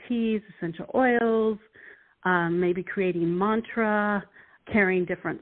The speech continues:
stones that remind you, and, and each day using those everyday rituals, essential oils, and your archetype cards that you've chosen and your year card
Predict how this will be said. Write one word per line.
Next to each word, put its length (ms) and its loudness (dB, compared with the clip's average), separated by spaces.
stones 560 2
that 120 -4
remind 600 -2
you, 420 0
and, 540 4
and 320 0
each 200 -2
day 580 0
using 580 -2
those 220 -4
everyday 400 0
rituals, 680 -4
essential 360 -4
oils, 480 -2
and 580 4
your 800 0
archetype 680 0
cards 520 -2
that 120 -6
you've 220 -6
chosen 680 0
and 180 -2
your 140 -2
year 340 0
card 540 -4